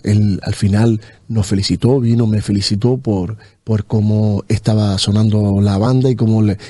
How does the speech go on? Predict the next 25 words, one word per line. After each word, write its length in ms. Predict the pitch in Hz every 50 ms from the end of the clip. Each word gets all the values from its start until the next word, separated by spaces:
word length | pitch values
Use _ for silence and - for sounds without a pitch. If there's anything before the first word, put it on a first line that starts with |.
| -
que 60 | - -
le 60 | 104
había 160 | 107 110 110
gustado 360 | 107 95 - - 104 104 104
mucho 340 | 110 127 143 147 160 170 160
el, 260 | 131 113 98 98 107 - - - _ _
el 160 | 113 104 101 104
nivel 260 | 107 107 107 110 107
que 120 | - 110 101
tenía 400 | 113 113 110 113 110 104 98 98
la 160 | 98 95 95
banda. 360 | 104 113 127 147 151 180 208 - - - - - - - - -
Y 60 | 131
bueno, 180 | 104 117 123 107
esto 140 | 92 -
al 60 | 104 92
final, 360 | - 110 110 113 117 120 113
David, 300 | 113 113 113 120 127 120
son, 440 | - - 120 113 107 101 95 95 - - _ _ _ _ _ _ -
o 40 |
sea, 100 | - 131
son 140 | 110 117 113
cositas 420 | 104 131 120 - 139 127 135 131 -
que 100 | - 127
te, 680 | 120 123 123 123 127 127 123 127 123 120 120 113